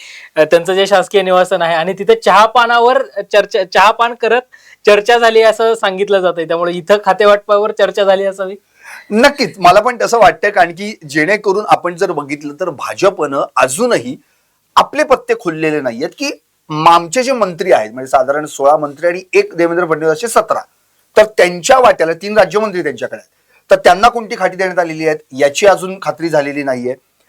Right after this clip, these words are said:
Speaker 2: एकनाथ शिंदे आणि अजित पवार कदाचित यांनी आपापली, अ, अ, म्हणजे मंत्र्यांना कोणतं खातं द्यायचं जरी ठरवलं असं, तरी त्याच्यावर अंतिम अजून जी काही, अ, चर्चा होणं गरजेचं आहे ती, अ, दिल्लीत होणार आणि ते झालंय का, त्याची उत्तरं मिळालीत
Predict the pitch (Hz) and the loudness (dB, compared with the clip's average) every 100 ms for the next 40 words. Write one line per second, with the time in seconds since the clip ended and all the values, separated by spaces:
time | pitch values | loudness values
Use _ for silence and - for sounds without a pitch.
0 | _ _ _ - 202 269 285 277 262 240 | _ _ _ -2 0 0 -2 -2 -6 -2
1 | 247 247 254 - 175 202 - 180 143 131 | 0 0 -4 -4 -6 -2 2 4 4 0
2 | 165 170 214 226 - _ 151 170 180 202 | -2 2 2 -2 -16 _ 0 2 2 0
3 | 240 262 _ _ _ _ 180 190 269 269 | -6 -6 _ _ _ _ 0 4 2 2
4 | 254 269 269 _ 605 208 214 214 _ 190 | -4 -8 -8 _ 6 8 6 4 _ 4
5 | 190 185 - 180 185 190 180 208 214 214 | 4 2 -6 -6 -2 0 0 0 0 0
6 | 202 185 190 190 196 202 208 202 208 214 | -2 -2 0 0 2 0 0 0 -2 0
7 | 196 196 185 147 143 175 185 190 220 233 | 0 4 4 2 -2 -6 -6 -2 0 -2
8 | _ _ _ _ - 214 226 220 349 285 | _ _ _ _ 0 0 0 -2 2 2
9 | 220 269 262 240 240 247 240 214 214 214 | 2 -6 -8 0 0 0 0 4 4 4
10 | 202 220 214 196 202 180 165 185 180 156 | 2 2 2 2 0 -2 -4 0 2 2
11 | 156 - _ _ _ 220 240 233 208 202 | -2 -8 _ _ _ -2 0 2 2 0
12 | 214 202 196 190 185 170 185 185 - 226 | 0 0 4 4 4 0 -6 -6 2 4
13 | 180 196 214 196 180 180 196 175 202 202 | 4 4 4 4 2 0 -10 -8 -6 -2
14 | 185 165 | 0 -2